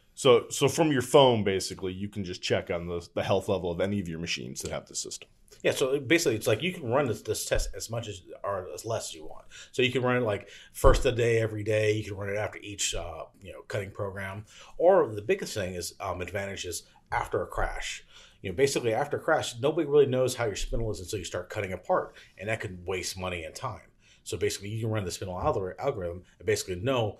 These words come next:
Speaker 2: that my spindle is still balanced. Um, there's no bearing damage, or there was, but it's minor. Basically gives you that peace of mind without having to call a service engineer in to basically analyze your spindle and see where it's at.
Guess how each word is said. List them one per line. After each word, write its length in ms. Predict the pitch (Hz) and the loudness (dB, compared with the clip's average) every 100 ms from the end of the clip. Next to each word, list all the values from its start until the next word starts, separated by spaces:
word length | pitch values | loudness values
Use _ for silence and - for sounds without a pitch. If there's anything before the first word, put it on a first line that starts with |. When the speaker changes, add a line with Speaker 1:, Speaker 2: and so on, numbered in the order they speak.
| _ - | _ -10
Speaker 2:
that 100 | 87 | -4
my 100 | 120 | -4
spindle 380 | - 120 110 | -2 -2 -2
is 380 | - 101 95 - - | -4 -6 -6 -6 -6
still 280 | - 101 | -4 -4
balanced. 640 | 98 85 87 113 - - - - - - - | -4 -4 -4 -6 -8 -10 -16 -20 -20 -12 -4
Um, 260 | 90 85 | -2 -2
there's 240 | 80 85 98 | -4 -4 -4
no 120 | 92 | -2
bearing 320 | 85 82 85 | -2 -2 -2
damage, 540 | 82 80 120 - - - _ | -6 -6 -6 -8 -10 -14 _
or 280 | - 78 73 | -6 -4 -4
there 120 | 76 78 | -8 -6
was, 340 | 90 101 101 | -4 -2 -4
but 120 | 78 | -6
it's 160 | 73 85 | -12 -8
minor. 440 | 85 98 135 147 - _ - - | -6 -4 -6 -8 -20 _ -20 -4
Basically 280 | - 139 104 | -2 -2 -2
gives 260 | 101 123 120 | 2 2 2
you 80 | |
that 180 | 113 107 | 2 0
peace 220 | - 120 | -2 -6
of 60 | 95 | -6
mind 320 | 98 104 92 95 | -6 -6 -8 -8
without 280 | 95 107 | -6 -6
having 180 | - 107 | -4 -4
to 60 | 104 | -4
call 320 | - 107 110 | -2 -2 -2
a 40 | |
service 380 | - - 107 101 | -4 -4 -4 -4
engineer 420 | 98 85 92 87 | -6 -6 -6 -4
in 260 | - 95 85 - - - | -4 -6 -12 -16 -20 -10
to 340 | 104 92 90 - _ - | -6 -4 -6 -12 _ -4
basically 500 | 95 107 98 87 85 _ 107 | -2 -2 -6 -8 -12 _ -4
analyze 380 | 98 92 85 | -2 -2 -4
your 80 | - | -4
spindle 320 | - 95 73 | -6 -6 -8
and 100 | 73 | -10
see 120 | - 76 | -10 -10
where 160 | 71 | -12
it's 140 | - - | -12 -12
at. 180 | - | 0